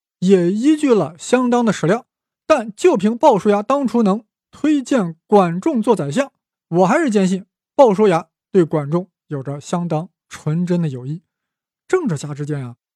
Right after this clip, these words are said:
也会有这样的友谊的。反正是，我就觉得鲍叔牙对管仲有一种超乎寻常的友谊，他俩的友谊，他俩的 friendship，你胡先生不懂。是的，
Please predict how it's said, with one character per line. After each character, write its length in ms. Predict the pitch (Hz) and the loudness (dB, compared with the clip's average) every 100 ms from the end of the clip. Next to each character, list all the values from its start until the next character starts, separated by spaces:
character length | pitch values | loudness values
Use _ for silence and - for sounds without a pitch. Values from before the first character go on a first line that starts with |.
| _ | _
也 260 | 196 262 247 | -2 0 2
会 160 | 277 349 | 2 2
有 140 | 262 | 2
这 100 | 254 | -2
样 180 | 269 240 | -2 -2
的 220 | 226 190 - | -2 -4 0
友 160 | 214 | 2
谊 100 | 269 | 4
的。 200 | 311 269 _ _ _ _ _ | 2 0 _ _ _ _ _
反 180 | 214 302 | -2 -2
正 120 | 359 | -2
是， 160 | 311 - _ _ _ _ | -4 -6 _ _ _ _
我 180 | 185 285 | 0 2
就 140 | 349 | 2
觉 140 | 269 | 2
得 180 | 262 240 _ - | 0 -2 _ 0
鲍 180 | 269 | 2
叔 140 | 226 240 | 4 0
牙 180 | 233 - | 0 -4
对 100 | - | -4
管 240 | 226 202 208 | 0 0 2
仲 200 | 262 240 _ _ | -2 -4 _ _
有 220 | 185 208 | 2 2
一 60 | 254 | 2
种 220 | 220 - _ - | -4 -8 _ -10
超 280 | - 262 | 0 0
乎 220 | 226 240 247 | 2 -2 -4
寻 260 | - 233 | -2 -2
常 280 | 220 196 240 | 0 -2 0
的 220 | 254 180 _ | 0 -2 _
友 200 | 180 180 | -2 0
谊， 180 | 254 247 _ _ _ _ | 0 -4 _ _ _ _
他 220 | - 294 285 | -6 -4 -2
俩 120 | 240 | -2
的 120 | 247 | 0
友 200 | 214 214 | 0 0
谊， 200 | 269 226 _ _ _ | -2 -8 _ _ _
他 180 | 285 | -4
俩 160 | 277 240 | -2 -2
的 200 | 226 269 | -4 -8
friendship， 760 | _ - 233 285 262 233 185 175 _ _ _ _ | _ 0 0 2 -2 -2 -2 -6 _ _ _ _
你 280 | 196 202 226 | 0 0 -4
胡 180 | _ 226 | _ -2
先 140 | 233 | 0
生 160 | 220 226 | 0 -2
不 80 | 214 | -2
懂。 200 | 165 - _ _ _ _ _ _ | -4 -6 _ _ _ _ _ _
是 160 | - | -6
的， 140 | 151 | -6